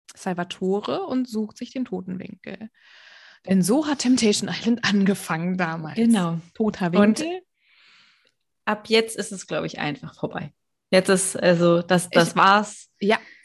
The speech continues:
Speaker 1: und wahrscheinlich können wir nur mutmaßen, was passiert. Wir werden nicht sehen können, aber ich schätze,
Speaker 2: Mhm.
Speaker 1: ich glaube, eine Gürtelschnalle gehört zu haben und man hört's schmatzen.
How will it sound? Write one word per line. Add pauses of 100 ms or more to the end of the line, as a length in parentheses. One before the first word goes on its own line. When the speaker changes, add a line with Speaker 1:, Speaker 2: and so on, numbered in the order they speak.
(140)
Speaker 1:
und (340)
wahrscheinlich
können
wir
nur
mutmaßen,
was
passiert.
Wir
werden
nicht
sehen
können,
aber
ich
schätze,
Speaker 2:
Mhm.
Speaker 1:
ich
glaube,
eine
Gürtelschnalle
gehört
zu
haben
und
man
hört's
schmatzen.